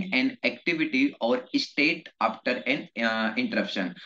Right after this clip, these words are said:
मतलब एक interruption के बाद होगा कोई चीजें जो हुई, मतलब activity वगैरह वहां से क्या होगी, एक प्रकार से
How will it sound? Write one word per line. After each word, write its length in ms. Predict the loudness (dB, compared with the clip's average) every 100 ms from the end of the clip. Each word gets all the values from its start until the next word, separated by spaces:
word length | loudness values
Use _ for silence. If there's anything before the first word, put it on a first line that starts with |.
| -4 2
मतलब 220 | 4 4 0
एक 180 | 2
interruption 520 | 2 2 0 0 -4 -2
के 100 | 0
बाद 340 | 4 4 2
होगा 160 | 0 0
कोई 180 | 0
चीजें 380 | 0 0 0 2
जो 120 | 0
हुई, 160 | 0 0
मतलब 260 | 0 -2 -6
activity 380 | -8 -6 -4 -2
वगैरह 260 | 0 0
वहां 180 | 0 -2
से 140 | -4 -2
क्या 120 | -2
होगी, 180 | 0 -2
एक 80 |
प्रकार 300 | -2 0 0
से 240 | 0 -2